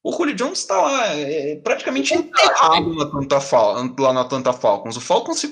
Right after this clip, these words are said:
Speaker 1: teve quatro vitórias ano passado. Os caras precisam reformular o elenco. Os caras vão aceitar alguma coisa assim, sabe?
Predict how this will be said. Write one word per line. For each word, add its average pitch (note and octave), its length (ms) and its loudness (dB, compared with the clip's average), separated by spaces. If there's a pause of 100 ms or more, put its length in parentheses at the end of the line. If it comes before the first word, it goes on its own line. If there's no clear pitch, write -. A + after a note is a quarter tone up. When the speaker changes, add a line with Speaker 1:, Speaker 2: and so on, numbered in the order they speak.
(160)
Speaker 1:
teve C4 160 -4
quatro D#4+ 420 0
vitórias D#3 480 2
ano A#2+ 160 -2
passado. A#2+ 400 0
Os - 100 -2
caras - 220 -2
precisam G3+ 420 -2
reformular G3 540 0
o E3 60 4
elenco. B2+ 580 -4 (400)
Os - 60 -4
caras F#3+ 260 4
vão F3+ 160 0
aceitar F3 880 2
alguma C3+ 320 0
coisa C3 280 2
assim, B2 280 -2
sabe? G#2+ 460 2